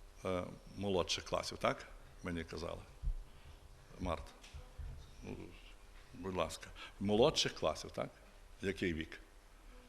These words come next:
Ага. Е, ці всі, що до підлітків. Ну і радісним хочу закінчити. Очима шукаю людину, ось знайшов, хлопчика,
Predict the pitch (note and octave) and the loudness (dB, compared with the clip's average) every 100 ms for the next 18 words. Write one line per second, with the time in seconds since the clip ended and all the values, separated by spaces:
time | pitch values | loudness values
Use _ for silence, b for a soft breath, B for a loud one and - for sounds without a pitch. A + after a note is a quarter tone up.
0 | - - - - - - - - - - | -18 -18 -20 -18 -14 -14 -16 -20 -20 -16
1 | - - E2+ D#2 - B B - F2+ F2+ | -2 2 2 2 -4 B B 8 10 8
2 | - - B2+ - - - F#2+ - D#2 E2 | 4 4 6 8 8 8 6 2 0 -2
3 | - - - - - B B B B B | 0 4 4 4 4 B B B B B
4 | B B B B B - G3 B3 E3+ D3 | B B B B B 8 12 12 12 12
5 | D#3+ D3+ - C#3+ C3 B B B2 A#2+ G#2+ | 12 12 12 12 10 B B 10 10 8
6 | G#2+ - D3 C#3 C3 A2+ B B B B | 6 6 8 6 6 4 B B B B
7 | B B - G2+ - A#2 G#2+ - - G#2+ | B B 0 6 8 8 6 6 10 10
8 | G2+ G2+ - - - F#2+ F2+ B2+ D3 C#3+ | 10 6 0 -8 0 2 6 6 6 4
9 | F#2 E2 E2 D#2 F2+ A2+ D3+ - - B | 4 4 4 4 4 4 2 -6 -14 B
10 | B B B B B - - - - F2+ | B B B B B -20 -18 0 6 8
11 | - - D3 D#3+ | 8 4 6 4